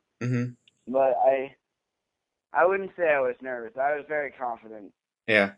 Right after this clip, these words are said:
Speaker 2: You know,
Speaker 1: What, what do you
Speaker 2: I
Speaker 1: think
Speaker 2: think
Speaker 1: gave you that confidence at, in, as an eighth grader?
Speaker 2: I would say, well,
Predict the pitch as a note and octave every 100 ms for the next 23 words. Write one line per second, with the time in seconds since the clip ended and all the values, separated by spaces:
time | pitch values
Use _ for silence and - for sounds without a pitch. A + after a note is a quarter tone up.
0 | _ _ B2+ B2+ D3+ A#2 _ _ - D3+
1 | E3+ D#3+ D#3 D3 _ C3 C3 B2+ A#2+ G2+
2 | - A#2 A#2+ A2 G#2 - - - - G#2
3 | G2 - _ - G#2 G2 G2+ G2+ G2+ G2+
4 | G2 G2 F#2+ G#2+ - _ _ _ _ _
5 | _ _ - _ _ _ _ _ D3+ G3
6 | G#3 A3 A3 F3 F#3+ F#3+ G#2